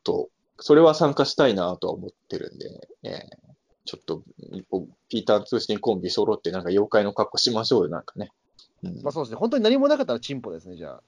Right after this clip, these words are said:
Speaker 2: ええ。
Speaker 1: いやいや、捕まる。二人揃って捕まるんですよ。
Speaker 2: ええ。
Speaker 1: それはあかんで、それは本当に。
Speaker 2: ええ。
Speaker 1: うん。ポでも捕まると思うよ、多分。
Speaker 2: ええ。
Speaker 1: あの、ご-、ゴキの時のやつでも多分怒られると思うんで。うん。多分おまわりさんに、「違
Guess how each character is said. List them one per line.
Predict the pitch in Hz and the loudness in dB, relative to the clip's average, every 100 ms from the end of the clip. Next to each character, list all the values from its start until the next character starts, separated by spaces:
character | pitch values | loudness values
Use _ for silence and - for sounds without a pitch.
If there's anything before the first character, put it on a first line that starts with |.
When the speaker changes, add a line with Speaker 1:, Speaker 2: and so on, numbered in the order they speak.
| _ | _
Speaker 2:
え | 85 107 | -12 2
え。 | |
Speaker 1:
い | - | 4
や | 349 | 6
い | |
や、 | - | 4
捕 | - - 180 | 4 6 8
ま | 175 | 8
る。 | 151 | 6
二 | - 226 | 6 6
人 | 226 | 8
揃 | 233 240 | 6 6
っ | |
て | - | 2
捕 | - 151 147 | 2 2 6
ま | 190 | 4
る | 147 | 4
ん | |
で | - - | 0 -2
す | - | 0
よ。 | |
Speaker 2:
え | 113 101 | -2 -2
え。 | |
Speaker 1:
そ | - 208 - 180 | -6 -8 -4 2
れ | 190 | 4
は | |
あ | |
か | 190 185 | 6 2
ん | 104 | 0
で、 | - | -8
そ | 120 | -8
れ | |
は | 107 | -8
本 | 113 104 - | -8 -14 -10
当 | 117 | -4
に。 | |
Speaker 2:
え | 113 104 98 107 | 0 0 -2 -8
え。 | - - _ _ _ _ | -16 -20 _ _ _ _
Speaker 1:
う | - | -16
ん。 | 90 - - | -14 -16 -10
ポ | - 311 | 2 6
で | 247 | 8
も | 131 | 6
捕 | - - 127 | 2 2 4
ま | 117 | 4
る | 113 | 2
と | 123 | 0
思 | 95 92 | -2 -8
う | |
よ、 | 90 | -10
多 | 101 82 | -6 -8
分。 | - - - - 107 | -8 -20 -18 -14 -6
Speaker 2:
え | 107 | -4
え。 | |
Speaker 1:
あ | 90 | -4
の、 | 90 | 0
ご-、 | 123 123 | 0 0
ゴ | - 147 | 0 2
キ | 165 | 4
の | 127 | 2
時 | 113 131 147 | 2 -2 0
の | 139 | 2
や | 143 | 2
つ | 170 | 4
で | 196 | 4
も | 180 | 4
多 | 131 | 0
分 | 104 | 0
怒 | 87 - 123 | -2 0 2
ら | 101 | 2
れ | 98 | -2
る | - | -8
と | 80 | -10
思 | 80 | -12
う | - | -16
ん | - | -16
で。 | - 50 - _ - _ _ _ _ | -14 -14 -18 _ -20 _ _ _ _
う | - | -20
ん。 | - _ _ | -20 _ _
多 | - 123 | -2 2
分 | |
お | 113 | 4
ま | 160 | 6
わ | 156 | 4
り | 110 | 4
さ | 107 | 2
ん | 92 | 0
に、 | 98 - | -4 -8
「違 | - | -4